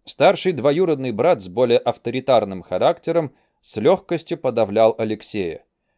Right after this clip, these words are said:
Рука по привычке потянулась к телефону. Позвонить отцу. И замерла. Папу меньше месяца назад с почётом отправили на пенсию, и он уехал в Крым подлечить здоровье.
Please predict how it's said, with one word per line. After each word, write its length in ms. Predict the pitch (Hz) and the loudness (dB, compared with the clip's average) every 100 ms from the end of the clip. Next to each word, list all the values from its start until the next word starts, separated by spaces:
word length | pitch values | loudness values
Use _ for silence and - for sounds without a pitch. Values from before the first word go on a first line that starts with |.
| _ _ _ - | _ _ _ -4
Рука 380 | 113 110 156 196 | 0 0 0 -2
по 120 | 202 | -4
привычке 580 | - 107 127 156 - 165 | -6 -6 -6 -8 -12 -10
потянулась 580 | 127 - 95 113 113 | -10 -10 -10 -10 -10
к 60 | - | -12
телефону. 640 | - 117 117 92 76 65 _ _ _ _ _ - | -12 -10 -8 -8 -10 -14 _ _ _ _ _ 2
Позвонить 520 | 123 98 120 131 131 | 2 2 0 -2 -8
отцу. 420 | 127 - 82 - _ _ _ _ _ _ _ _ _ _ _ | -12 -12 -16 -18 _ _ _ _ _ _ _ _ _ _ _
И 120 | 113 101 | -8 -6
замерла. 680 | 110 123 135 87 52 _ _ _ _ _ _ _ _ _ _ | -8 -10 -10 -12 -14 _ _ _ _ _ _ _ _ _ _
Папу 320 | 95 127 180 | -2 -2 -2
меньше 360 | 147 101 139 - | -6 -6 -8 -8
месяца 400 | 107 120 147 - | -8 -8 -10 -10
назад 380 | 120 98 104 127 | -10 -4 -2 -2
с 60 | |
почётом 520 | - 101 - 123 135 107 | -4 -4 -2 -4 -4 -8
отправили 540 | - - 123 123 120 | -8 -2 0 0 -6
на 140 | 123 | -6
пенсию, 500 | 127 175 110 - - | -6 -6 -8 -12 -12
и 100 | 143 | -4
он 240 | 139 147 165 | 0 0 -2
уехал 440 | 135 127 143 131 | -4 -4 -2 -4
в 80 | - | -6
Крым 300 | - 117 165 | -6 -4 -4
подлечить 540 | 156 147 131 104 143 110 | -6 -6 -6 -6 -8 -4
здоровье. 560 | 151 180 156 - - | 0 2 0 -2 -16